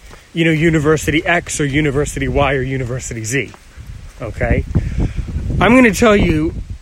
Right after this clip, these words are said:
basically that I think you should stick to a smaller school. And I can logically say it because there are a lot of stresses.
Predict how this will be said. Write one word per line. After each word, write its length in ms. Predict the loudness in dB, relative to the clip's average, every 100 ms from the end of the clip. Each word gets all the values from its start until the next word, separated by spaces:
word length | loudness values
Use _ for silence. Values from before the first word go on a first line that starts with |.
| -6 -6 -8 -10 -2
basically 560 | 2 2 0 -2 0
that 180 | 0 -2 -4 -8 -8 -10 -8 0
I 180 | 2 2
think 460 | 2 0 -2 -6
you 120 | -6 -4
should 220 | -4 -4
stick 260 | -2 -4 -2
to 120 | -2
a 60 |
smaller 420 | -2 -2 -2 -2 -4
school. 340 | -6 -6 -6 -12 -20 -18 -16 -12 -10 -8 -8 -10 -10 -12 -14 -12 0
And 140 | 4
I 80 | 4
can 240 | 4 4
logically 460 | 6 4 2 -2 -2
say 280 | 2 2 2
it 140 | -2
because 520 | -8 2 4 4 -2 -12 -18 -8 -4 -2 -4 -8 -8 -8 -10 -8
there 200 | 0 2
are 200 | 4 4
a 80 | 4
lot 300 | 4 2 0
of 80 | -2
stresses. 1000 | -4 -6 0 0 0 -4 -4 -4 -8 -10